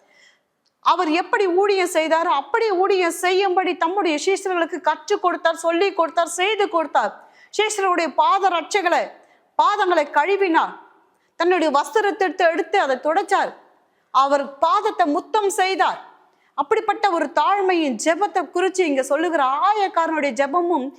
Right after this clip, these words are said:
பரிசேயனுடைய ஜெபமும், இந்த ஆயக்காரன் எப்படிப்பட்டவனா இருந்தால், அவன் தாழ்மையுடன் பாவ உணர்வடைந்தவனாய் தன்னை தாழ்த்தி ஆண்டவரிடம் மன்னிப்பு கேட்டான்.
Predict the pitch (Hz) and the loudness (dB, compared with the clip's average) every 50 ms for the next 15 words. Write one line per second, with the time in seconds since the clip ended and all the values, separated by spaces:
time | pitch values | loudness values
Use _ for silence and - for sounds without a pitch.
0 | - - - _ _ - 339 381 427 440 440 427 403 381 349 349 349 330 320 302 | -20 -20 -20 _ _ 0 0 2 2 0 0 0 0 0 0 0 0 0 0 -2
1 | 254 202 294 311 294 392 381 359 339 269 208 - - - _ - - - - 349 | -2 0 0 0 2 2 2 2 0 0 -2 -8 -12 -20 _ -20 -16 -6 -2 0
2 | 381 403 370 339 381 466 508 480 440 - 440 403 381 370 370 320 311 330 330 339 | 2 4 4 4 2 2 2 0 0 0 0 0 0 2 2 2 0 0 0 0
3 | - 403 440 427 427 381 403 392 370 359 359 370 370 359 339 330 330 320 294 262 | 0 -2 0 0 -2 -2 0 0 0 2 2 2 2 2 2 0 0 2 2 2
4 | 254 277 339 427 415 392 - - - - - - _ _ _ _ - - 339 370 | 2 0 0 -2 -4 -8 -12 -20 -20 -20 -20 -20 _ _ _ _ 0 0 2 2
5 | 392 370 349 320 294 262 240 233 226 - _ _ _ _ _ _ _ - 370 381 | 2 0 0 0 0 -2 -4 -8 -12 -18 _ _ _ _ _ _ _ 0 0 2
6 | 403 466 494 494 480 453 453 440 381 349 339 370 392 381 311 - - - 349 339 | 2 2 2 2 2 2 2 2 2 2 2 2 2 0 0 -2 -2 0 0 2
7 | 381 440 508 480 466 427 370 320 339 359 370 415 427 415 392 392 359 359 359 349 | 2 2 2 2 2 0 0 0 0 2 2 2 2 2 2 0 2 2 2 0
8 | 330 349 330 294 311 320 302 277 262 262 269 285 285 254 226 - 320 320 311 302 | 2 0 0 0 2 2 2 2 2 0 -2 -4 -6 -6 -2 -2 0 2 2 0
9 | 294 - - - 349 349 381 427 440 403 - - - - 427 403 302 254 277 320 | 0 -2 -2 0 2 2 2 2 0 -2 -4 -8 0 0 2 2 2 0 -2 -4
10 | 311 302 - - - _ _ - - 392 453 480 480 466 440 415 427 415 403 370 | -4 -8 -14 -20 -20 _ _ 0 2 2 4 4 2 0 2 2 2 2 2 4
11 | 311 311 330 370 415 403 359 370 277 - 294 285 285 - 240 196 - | 4 4 4 4 2 2 0 -2 -2 0 -2 -2 0 0 -4 -4 -4